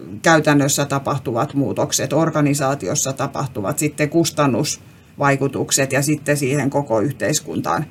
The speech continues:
vaikuttava, tota, asia. Ja, ja kun sitä katsoo niinku näistä laadun paraneminen, tekninen tehokkuus, taloudellinen tehokkuus, kustannusvaikuttavuus, kustannushyöty, kokemukset, koettu arvo, niin miten sä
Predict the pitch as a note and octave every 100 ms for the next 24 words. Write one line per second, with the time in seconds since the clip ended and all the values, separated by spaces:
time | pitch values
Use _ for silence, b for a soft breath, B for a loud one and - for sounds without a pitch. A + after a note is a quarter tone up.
0 | C#3 D#3 C#3 C#3+ C#3 B2 B2 - C3+ C#3
1 | C3 - - - D#3 D#3+ E3 D3+ D3+ C#3+
2 | - D#3 D3+ D#3+ D3+ F3 F#3+ E3 D3+ D#3
3 | D#3 D3+ D#3+ D#3+ D#3+ - D3+ D#3 - F3+
4 | F#3 F3 D#3+ E3 D#3 D#3 D#3 D#3 D3+ D3
5 | D3 D3 E3 B B - F3 F3 D#3 D3
6 | C#3+ D3 D3+ D3 D3 - C#3 C#3+ D3 -
7 | - - E3+ E3+ D#3 D3 C#3+ C#3+ C#3 C#3+
8 | D3 D3+ D3 - - G2+ D3 - - -
9 | F3+ D#3+ - D3 D3+ D3 D3+ D3 C#3+ -
10 | C#3+ C#3 C#3+ - D#3 C#3+ C#3 C3+ C#3 D#3
11 | C#3 C3+ - C#3+ - D3+ D#3 C#3+ C#3 C#3
12 | C3+ D3+ D3+ C#3 D3 C#3+ C#3 C#3 - F3
13 | E3 D#3 D3+ D3